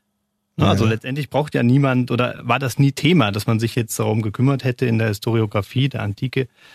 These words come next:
Speaker 1: wie jetzt ein Sklave gehaust hat oder wie letztendlich auch die Unterschichten in den römischen Städten gelebt haben. Das ist ja insofern ein ganz wichtiges Zusatzelement, das wir jetzt durch die archäologischen Funde dann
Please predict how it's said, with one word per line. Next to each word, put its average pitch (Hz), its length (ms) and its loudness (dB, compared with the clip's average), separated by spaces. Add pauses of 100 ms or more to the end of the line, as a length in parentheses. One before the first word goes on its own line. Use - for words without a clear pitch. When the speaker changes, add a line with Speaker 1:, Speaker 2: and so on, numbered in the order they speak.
(200)
Speaker 1:
wie 117 120 0
jetzt - 400 -2
ein 127 100 -2
Sklave 120 420 -2
gehaust 104 520 -2
hat 104 180 -6
oder 107 300 -6
wie 107 260 -6 (380)
letztendlich 113 300 -4
auch 104 80 -4
die 113 100 -10
Unterschichten 113 720 -4
in 104 100 -2
den 101 120 -2
römischen 107 360 0
Städten 110 480 0 (300)
gelebt 123 420 0
haben. 95 280 -4
Das 110 100 -6
ist 139 120 -6
ja 127 220 -2 (180)
insofern 127 460 -2 (560)
ein 127 40 -2
ganz 127 200 -2
wichtiges 143 480 -2
Zusatzelement, 113 840 0
das 117 140 -6
wir 120 80 -4
jetzt 117 240 -6
durch 120 140 -4
die 117 180 -8
archäologischen 113 540 -6
Funde 117 320 -4
dann 107 340 -4